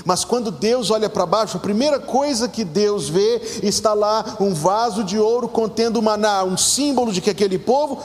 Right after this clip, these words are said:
não crê na sua fidelidade. A segunda coisa que Deus vê, um símbolo de que aquele povo rejeita as suas ordens. Um símbolo de que aquele povo rejeita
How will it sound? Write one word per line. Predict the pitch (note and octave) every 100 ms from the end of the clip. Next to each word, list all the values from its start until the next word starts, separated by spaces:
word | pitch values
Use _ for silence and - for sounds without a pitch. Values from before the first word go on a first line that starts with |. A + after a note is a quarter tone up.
| -
não | G3 C4 D#4
crê | A3 B3+ C4+ C4+
na | A#3+ G3
sua | - F#3+
fidelidade. | F3 D#3+ D3+ C3+ B2+ A#2+ A2 G#2 G#2 - -
A | C#3+
segunda | D3 G3 E3 D#4 D4
coisa | C4 C4 C4+ G#3+
que | - G#3+
Deus | A3 G#3+
vê, | D#3+ G3+ G3 C3+ - - - -
um | C#3+
símbolo | B2+ - G3 G3+ F3+ E3+
de | D3
que | C#3 D3
aquele | - C#3+
povo | A2+ D#3+ D#3+
rejeita | C3+ B2 D3 A#2 D#3 E3+ D#3+ - - A2+ A#2 - - - - - - -
as | A#2+
suas | - B2+ A2+ A2
ordens. | A2 G2+ A2 G#2 - - - - - - - - - - _ _ - - - - - -
Um | D#3
símbolo | - - C#4 C#4 A#3 G#3+
de | F3+
que | F#3
aquele | F#3 F#3+ F#3 E3
povo | - E3+ G#3 G#3+ F#3 A3+ - -
rejeita | C#3+ D3+ G#3+ D3 D3+ G#3 A#3+ F3+ - F#3